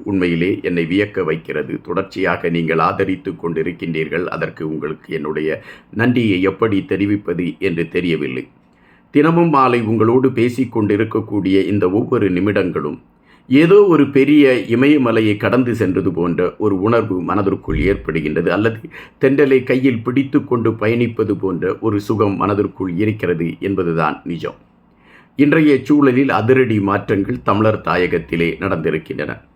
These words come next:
குறிப்பாக பல காலங்களாக, சுமார் முப்பத்தி ஐந்து வருட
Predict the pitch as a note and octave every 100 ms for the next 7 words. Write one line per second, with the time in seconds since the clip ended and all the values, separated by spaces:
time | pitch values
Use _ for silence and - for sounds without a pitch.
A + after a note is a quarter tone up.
0 | _ _ - - D3+ F3+ F#3+ D#3+ D3 C#3
1 | E3+ E3+ - - B2+ E3+ F#3 F3+ - -
2 | C3 C#3 B2 G#2 E2+ E2 - C3+ C3 A#2+
3 | B2+ - G3 - D#3+ D3 B2+ A2 A#2 C3+